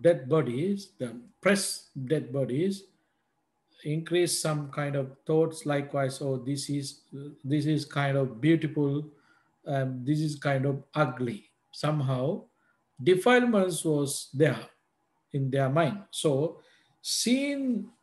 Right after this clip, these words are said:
this nature, realizing this nature, the Buddha advised them to think about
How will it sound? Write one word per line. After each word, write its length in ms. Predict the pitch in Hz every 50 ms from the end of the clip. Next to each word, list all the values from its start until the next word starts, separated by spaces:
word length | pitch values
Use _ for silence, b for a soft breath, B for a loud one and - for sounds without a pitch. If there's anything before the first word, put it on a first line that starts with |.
| _ -
this 480 | 135 143 190 196 196 - - - -
nature, 840 | 147 135 143 165 196 226 214 - - 151 131 135 170 214 240 240 - - _ _ _ _ _ _ _ _ _ _ _ _ _ _ _ _ -
realizing 800 | 135 139 165 196 208 208 214 214 208 190 - - 196 180 170 160
this 240 | 170 151 - -
nature, 280 | 165 170 170 156 - 170
the 120 | 139 151
Buddha 500 | 135 131 160 170 160 160 170 - 196 190
advised 460 | 143 143 160 156 156 156 131 131 131 131
them 200 | 151 151 151 143
to 80 | 147 135
think 280 | 139 156 151 143 143
about 480 | 151 135 139 139 139 139 135 135 -